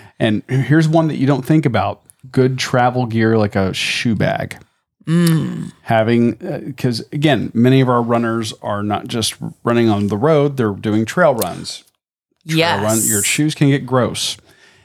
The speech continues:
Speaker 1: Do you really want to throw your gross shoes in with all your other stuff? Having a good shoe bag, something that's, that's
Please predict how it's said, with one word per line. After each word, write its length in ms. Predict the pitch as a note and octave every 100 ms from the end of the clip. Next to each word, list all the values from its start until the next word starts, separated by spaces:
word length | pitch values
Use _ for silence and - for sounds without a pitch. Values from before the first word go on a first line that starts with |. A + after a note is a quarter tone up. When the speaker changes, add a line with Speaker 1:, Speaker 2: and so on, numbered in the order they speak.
| _ -
Speaker 1:
Do 120 | G#2+
you 200 | A2+ A#2
really 300 | A2 B2 C#3+
want 260 | C3+ C3+ -
to 100 | C#3
throw 320 | C3 A#2+ A#2
your 220 | A#2 G#2
gross 520 | F#2+ G#2+ A2+ C3 - -
shoes 640 | D#3+ E3+ B2+ G2+ G2+ G#2+ -
in 380 | B2+ G#2 G#2 G#2+
with 220 | G2+ G2 - -
all 260 | A2+ A#2+ C3
your 220 | B2 -
other 180 | A2 G#2
stuff? 460 | - - - - - _ _ _ -
Having 340 | A#2+ A2+ A#2
a 80 | A#2
good 240 | G#2 A2
shoe 260 | - - C3+
bag, 520 | A#2+ A#2 A#2 A#2 A2+
something 400 | - - G#2 A2+
that's, 380 | G#2+ F#2 F2+ -
that's 400 | - A#2 F#2 -